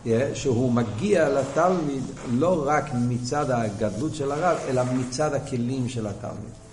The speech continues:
ולכן נוגע המצב של הכלים של התלמיד. וזה אומרים שכל מה שהתלמיד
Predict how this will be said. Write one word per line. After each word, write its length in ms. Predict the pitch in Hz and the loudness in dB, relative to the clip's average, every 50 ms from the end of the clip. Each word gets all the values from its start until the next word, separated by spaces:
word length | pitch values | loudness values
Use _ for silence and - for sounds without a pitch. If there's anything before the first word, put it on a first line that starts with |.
| - - - - - | -20 -20 -20 -10 -4
ולכן 400 | 107 113 120 120 120 - 165 175 | 0 2 2 2 2 2 2 2
נוגע 420 | 170 151 143 131 120 117 143 156 160 | 2 2 0 0 2 2 4 4 4
המצב 440 | 156 139 127 120 - - 135 139 135 | 4 2 -2 -2 -2 -2 -2 -2 -2
של 180 | 139 135 123 | -2 -4 -4
הכלים 340 | 117 107 117 117 113 113 110 | -4 -4 -4 -4 -4 -4 -4
של 120 | 113 107 | -4 -4
התלמיד. 440 | 107 101 - 107 107 101 101 - - - - - - - - - - - - - - | -4 -2 -2 -2 0 0 0 0 -2 -4 -6 -8 -10 -12 -14 -14 -16 -16 -14 -10 -6
וזה 240 | 101 98 135 147 151 | 0 2 4 4 4
אומרים 460 | 139 123 110 98 95 92 95 107 113 - - - - - - - | 4 4 2 2 0 -2 -2 -4 -4 -8 -10 -12 -14 -16 -16 -16
שכל 400 | - - 101 - - 143 147 151 | -14 -14 -6 2 4 4 4 4
מה 220 | 143 139 139 143 | 4 2 2 0
שהתלמיד 680 | 135 135 120 110 - - 127 135 139 135 131 120 110 98 | 2 0 -2 -2 0 0 2 2 2 2 0 0 0 -2